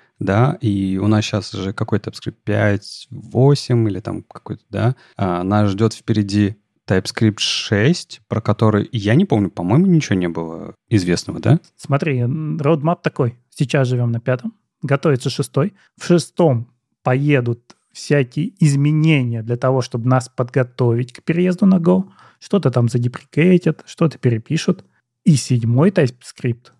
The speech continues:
Speaker 2: уже будет на Go. То есть сейчас одновременно развиваются две ветки. Шестая на J S и седьмая на Go.
Speaker 1: У меня, знаешь, какой вопрос? А, вот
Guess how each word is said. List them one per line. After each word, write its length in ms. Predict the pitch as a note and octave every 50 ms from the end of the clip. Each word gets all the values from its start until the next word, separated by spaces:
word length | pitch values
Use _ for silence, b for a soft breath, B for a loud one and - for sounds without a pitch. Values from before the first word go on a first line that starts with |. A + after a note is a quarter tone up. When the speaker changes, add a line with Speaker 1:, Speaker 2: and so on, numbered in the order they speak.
| _ _ -
Speaker 2:
уже 160 | - A2 A#2+
будет 320 | A#2 A2 B2 C3+ D#3+ - -
на 100 | C3 A#2+
Go. 280 | A#2+ B2 A2+ G#2+ G2+ - _ _ _ _ -
То 60 | -
есть 120 | A#2+ -
сейчас 380 | - C3+ B2 - D3 F3+ - -
одновременно 640 | C#3+ B2+ C3+ B2+ - B2+ A#2+ C3+ E3+ E3+ D#3 C#3+
развиваются 580 | C3 A#2+ A#2+ B2 A#2+ A#2 B2 C#3 D3 - - C3+
две 160 | A#2+ C3 B2+
ветки. 400 | A#2+ A#2+ A2+ A2 - - C#3+ B2 _ _ _ _ _ _ _ _ _ _
Шестая 480 | - - - B2 - - D3 C3 A#2+ A#2
на 120 | A#2 A2+
J 220 | A2 A#2+ A#2+ D3+
S 140 | G3 F#3+ - A3+ A#3+ - _ _ _ _ _ _ _
и 200 | - C3 A#2+ A#2
седьмая 380 | - - C3+ A#2 A#2+ A#2+ D3+ F3+
на 100 | D#3 C3
Go. 280 | A2+ A#2 A2+ B2 - _ _ _ _ _ -
Speaker 1:
У 60 | G#2
меня, 140 | G#2 A#2 D3
знаешь, 180 | D#3+ G#3 A3+ -
какой 220 | - - - C#3+
вопрос? 400 | B2+ A#2+ A#2 A2 G#2 G2+ - - - _ _ -
А, 760 | A#2+ A2 G#2+ A2+ A2+ A#2 A2+ A2+ A2+ A#2 A#2+ A#2+ A#2+ A#2+ A#2+ A#2+ A#2+ - - -
вот 240 | - B2 B2+ - _